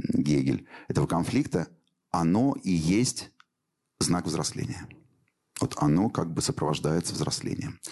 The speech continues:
Естественно, тут есть нюансы, есть комплекс Электры, есть, эм, еще нюансы. Н-, наверное, сейчас н-, не, не нужно этому останавливаться. Но вот этот момент, который действительно значим,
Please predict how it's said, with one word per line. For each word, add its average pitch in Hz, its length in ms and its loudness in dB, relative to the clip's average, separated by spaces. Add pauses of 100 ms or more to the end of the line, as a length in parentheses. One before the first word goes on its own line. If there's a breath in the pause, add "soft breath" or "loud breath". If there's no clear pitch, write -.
(280 loud breath)
Естественно, 104 540 2
тут - 160 -4
есть 85 140 0
нюансы, 92 500 0
есть 78 160 0
комплекс - 420 -4
Электры, 92 560 2
есть, 76 380 -6
эм, 73 520 2
еще 95 380 2
нюансы. 101 540 0
Н-, 110 580 2
наверное, 107 480 2
сейчас - 400 -2
н-, - 80 -2
не, 104 880 4
не 131 220 6
нужно 113 200 2
этому 85 160 0
останавливаться. 139 600 4 (520 loud breath)
Но 120 180 6
вот 131 160 4
этот 107 200 2
момент, 127 240 2
который 98 220 2
действительно 98 360 2
значим, 107 420 2